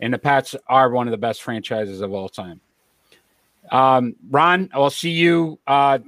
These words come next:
Monday with your hockey picks, so your top five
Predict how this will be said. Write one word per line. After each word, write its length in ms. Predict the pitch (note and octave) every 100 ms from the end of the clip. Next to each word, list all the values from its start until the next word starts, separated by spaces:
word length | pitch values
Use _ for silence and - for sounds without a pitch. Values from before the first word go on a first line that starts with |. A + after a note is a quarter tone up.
| A#2+
Monday 540 | B2 D3 F3 F3 F3
with 300 | D#3+ D3 -
your 360 | D3 C#3+ B2+ - _ _ _ _
hockey 440 | D3+ E3+ E3+ D#3+ - _ _
picks, 300 | - F3 F3
so 220 | - - C3+
your 120 | C3
top 320 | - D3+ C#3+
five 500 | - D3+ D3 C3+ -